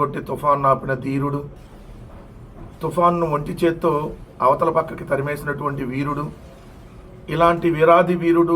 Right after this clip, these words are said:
సూరాది సూర్యుడు, అమెరికానే చేయలేనటువంటి పని ఆంధ్రాలో చంద్రబాబు నాయుడు గారు తుఫాన్లు ఆపేటటువంటి టెక్నాలజీని తీసుకొని వచ్చాడు. అంతా చంద్రబాబు నాయుడు టెక్నాలజీ మహిమ. ఈ సొల్లు కబుర్లు నిన్నటిదాకా మాట్లాడినటువంటి వాళ్ళు, మోందా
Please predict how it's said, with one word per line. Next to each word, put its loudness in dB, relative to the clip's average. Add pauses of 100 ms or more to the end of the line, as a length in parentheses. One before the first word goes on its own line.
(140)
సూరాది 2
సూర్యుడు, -4 (680)
అమెరికానే 2 (100)
చేయలేనటువంటి 0
పని -2 (120)
ఆంధ్రాలో 4 (100)
చంద్రబాబు 2
నాయుడు -2
గారు 2 (540)
తుఫాన్లు 4
ఆపేటటువంటి 0
టెక్నాలజీని -4
తీసుకొని -8
వచ్చాడు. -4 (680)
అంతా -2 (140)
చంద్రబాబు 0
నాయుడు -6
టెక్నాలజీ -2 (120)
మహిమ. -2 (520)
ఈ -4
సొల్లు -2
కబుర్లు -2
నిన్నటిదాకా 0 (100)
మాట్లాడినటువంటి -6
వాళ్ళు, 0 (560)
మోందా 4